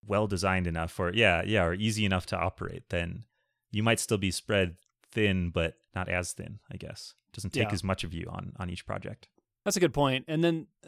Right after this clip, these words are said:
Speaker 2: there are also practices that you can do to mitigate the risk of the bus factor, which I'll just name one very basic one that I kind of thought was becoming a de facto standard, but that's code reviews.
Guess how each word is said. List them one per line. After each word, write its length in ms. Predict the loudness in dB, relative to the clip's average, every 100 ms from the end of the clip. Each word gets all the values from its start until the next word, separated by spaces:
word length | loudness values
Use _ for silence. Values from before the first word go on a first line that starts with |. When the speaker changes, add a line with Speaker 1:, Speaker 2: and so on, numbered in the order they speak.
| -10
Speaker 2:
there 160 | -2 0
are 80 | 0
also 280 | 0 -2
practices 840 | -2 -4 -4 -2 -4 0 0 -2 -4
that 120 | -8
you 100 | -6
can 180 | -4 -4
do 200 | -2 -2
to 80 | 0
mitigate 480 | 0 2 2 0 -2
the 100 | -4
risk 380 | -4 -4 -8 -10
of 160 | -12 -6
the 80 | -2
bus 180 | -2
factor, 360 | -2 -4 -4 -6
which 340 | -6 -10 -14 _ _ _ _ -6
I'll 80 |
just 200 | -4 -2
name 240 | 2 2 4
one 180 | 2 0
very 220 | 0 -2
basic 400 | 0 0 0 -4
one 180 | -8 -8
that 100 | -8
I 40 |
kind 200 | -4 -4
of 80 | -4
thought 280 | 0 0 0
was 380 | -6 -8 -12 -16 _ -14
becoming 360 | -10 -4 -2 -2
a 60 |
de 80 | -4
facto 300 | -4 -4 -8
standard, 360 | -6 -6 -4 -6
but 120 | -6
that's 180 | -6 -2
code 220 | 0 0
reviews. 340 | -2 -10 -18